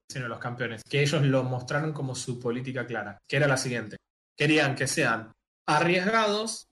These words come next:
pero que si el ch-, vos hacías las cosas bien, tengas mucho beneficio. O sea, lo que en inglés se dice high risk, high reward. O sea,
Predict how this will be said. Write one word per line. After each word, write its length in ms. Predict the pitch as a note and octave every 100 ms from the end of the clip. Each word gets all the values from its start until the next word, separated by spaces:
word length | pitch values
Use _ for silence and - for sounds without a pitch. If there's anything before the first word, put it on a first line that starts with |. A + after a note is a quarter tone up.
| _ _
pero 220 | D3 C3+
que 120 | C3+ C3
si 180 | C#3+
el 100 | C#3+ C3
ch-, 160 | -
vos 200 | C3+ D3+ D3+
hacías 280 | D3 D3
las 140 | C3+ -
cosas 300 | D3 D3 E3+
bien, 240 | F#3 G#3
tengas 240 | F#3+ D3+ C#3+
mucho 240 | D3 C#3+
beneficio. 300 | B2 A#2 - _ -
O 80 | C#3
sea, 180 | D#3+ D3
lo 80 |
que 60 | C#3+
en 80 | C#3
inglés 200 | D3+ D#3
se 100 | D#3
dice 220 | D3 D3
high 220 | D3 C#3
risk, 280 | C#3 C#3+ -
high 120 | C3
reward. 400 | C3 D3+ D3+ C#3
O 40 | A2
sea, 360 | B2+ A2+ -